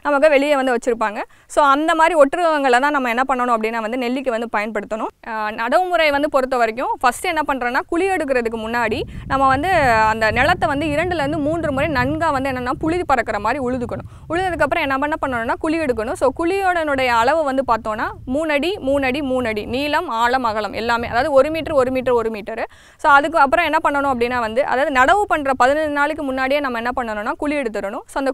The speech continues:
குழியில வந்து நடுறப்போ, ஆ, அஞ்சு கிலோ தொழு உரமும், அடுத்து வந்து பத்து கிராம், அதாவது உயிர் உரங்களையும் சேர்த்து நம்ம நடலாம். So, உயிர் உரங்கள் என்னென்ன பயன்படுத்துறோம் அப்படின்னா வந்து பார்த்தோம்னா, இப்போ அசோஸ்பைரலம் யூஸ் பண்ணோம் அப்படின்னா நானூறு கிராமு,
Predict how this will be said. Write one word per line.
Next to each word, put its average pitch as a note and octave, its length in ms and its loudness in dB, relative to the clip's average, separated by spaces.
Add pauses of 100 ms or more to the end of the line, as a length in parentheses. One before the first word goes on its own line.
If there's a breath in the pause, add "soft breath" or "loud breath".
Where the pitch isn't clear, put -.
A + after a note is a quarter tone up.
குழியில F#4 280 0
வந்து D4 180 -2
நடுறப்போ, C4+ 520 -2 (440 soft breath)
ஆ, C4 140 2
அஞ்சு D4 280 2
கிலோ E4 200 2
தொழு C#4+ 300 2
உரமும், C4+ 340 0
அடுத்து C#4 240 -2
வந்து D4 300 -6
பத்து B3 260 0
கிராம், C4+ 260 -2
அதாவது C#4+ 260 0
உயிர் E4 200 0
உரங்களையும் D#4 460 0
சேர்த்து C4+ 300 0
நம்ம A#3+ 180 -4
நடலாம். G#3 360 -4
So, C#4 180 -6
உயிர் D#4+ 200 -2
உரங்கள் F4 280 -2
என்னென்ன D4+ 380 -2
பயன்படுத்துறோம் B3+ 580 -2
அப்படின்னா A3 260 -4
வந்து A3 180 -8
பார்த்தோம்னா, A#3+ 300 -6
இப்போ B3+ 200 0
அசோஸ்பைரலம் D4+ 600 -2
யூஸ் C#4 280 -6
பண்ணோம் B3 140 -6
அப்படின்னா A3+ 320 -10
நானூறு B3 420 -2
கிராமு, G#3 320 -6